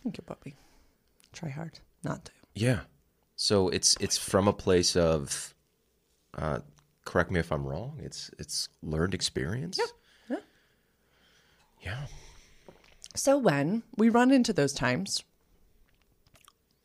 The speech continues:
Speaker 1: all that is mine to do is to go into my body and figure out the trigger, the pattern, the whatever that, that set off this tendency,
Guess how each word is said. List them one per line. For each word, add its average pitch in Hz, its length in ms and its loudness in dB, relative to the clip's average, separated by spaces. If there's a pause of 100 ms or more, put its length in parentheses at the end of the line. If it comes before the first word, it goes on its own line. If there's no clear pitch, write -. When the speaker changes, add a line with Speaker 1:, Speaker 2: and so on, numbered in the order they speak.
(180)
Speaker 1:
all 175 280 8
that 175 220 0
is 151 120 2
mine 160 240 4
to 165 80 0
do 135 320 -2 (340)
is 147 140 0
to - 80 -4
go 139 120 4
into 131 200 -2
my 127 100 0
body 139 440 -2 (380)
and 170 160 0
figure 160 300 0
out 143 500 0
the 165 100 -2
trigger, 175 500 4
the 160 100 2
pattern, 165 680 4
the 135 240 2 (280)
whatever 170 560 6
that, 147 600 0 (600)
that 175 180 2
set 190 380 4
off 156 580 0 (260)
this 175 180 0
tendency, 156 720 -2